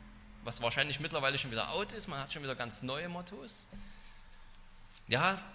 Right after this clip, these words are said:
nutzen wir diese Gelegenheiten, wenn wir auf dem Weg sind, wenn wir es irgendwo sehen, wenn wir zu Hause sind und das im Fernsehen kommt,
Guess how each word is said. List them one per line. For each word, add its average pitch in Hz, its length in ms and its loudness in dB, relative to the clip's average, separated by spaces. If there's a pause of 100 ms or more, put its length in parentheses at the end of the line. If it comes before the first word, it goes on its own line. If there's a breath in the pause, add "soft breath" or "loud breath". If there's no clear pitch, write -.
(180)
nutzen 180 380 2
wir 170 180 2
diese 160 220 2
Gelegenheiten, 151 680 0
wenn 214 180 2
wir 196 140 2
auf 170 180 -2
dem 160 200 -8
Weg 156 200 -8
sind, 143 220 -2
wenn 160 160 -2
wir 180 80 -4
es 147 120 0
irgendwo 156 280 -4
sehen, 147 240 0
wenn 180 160 6
wir 208 100 2
zu 170 200 4
Hause 185 340 4
sind 180 240 2
und 165 120 -4
das 147 100 6
im 156 100 2
Fernsehen 175 480 2
kommt, 160 340 -4